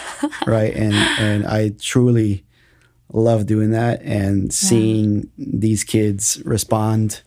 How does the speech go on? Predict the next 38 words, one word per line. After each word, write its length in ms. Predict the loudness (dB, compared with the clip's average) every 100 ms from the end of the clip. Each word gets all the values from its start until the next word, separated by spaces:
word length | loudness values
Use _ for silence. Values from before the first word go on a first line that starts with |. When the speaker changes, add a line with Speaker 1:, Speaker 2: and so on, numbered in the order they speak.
| 0
Speaker 1:
Mm-hmm. 480 | 2 2 2 0 -4 -8 -2
Speaker 2:
uh, 140 | 2 4
when 140 | 2
I 40 |
present 360 | 2 2 0 0
to 60 | 0
them 340 | 2 0 -2 -4 0
and 120 | 2
Speaker 1:
Mm-hmm. 80 | 2
Speaker 2:
talk 180 | 0 -2
to 60 | 0
them, 160 | 0
seeing 280 | 0 0 2
them 180 | 2 4
light 220 | 2 2
up 180 | 0 0
and 80 | -2
seeing 200 | 2 2
them 140 | 2
participate. 680 | 0 0 0 0 0 0 0 -6 -4
Speaker 1:
Mm-hmm. 300 | 0 0 0
Speaker 2:
Um, 460 | 2 2 2 0 -4 -12 -20 -20 -20 _ _ _ _ -6
it 100 | -2
gives 180 | 0 2
me 80 | 0
a 20 |
tremendous 340 | 0 0 0 0
satisfaction, 600 | -2 -2 -4 -4 -6 -4
even, 360 | 0 2 2 0
even 220 | 0 0
if 80 | 2
what 100 | 0
I'm 120 | 0
telling 300 | 0 0 0
them 140 | 0 0
is 120 | 0
very 300 | 0 0 0
small 680 | 0 0 2 2 0 -2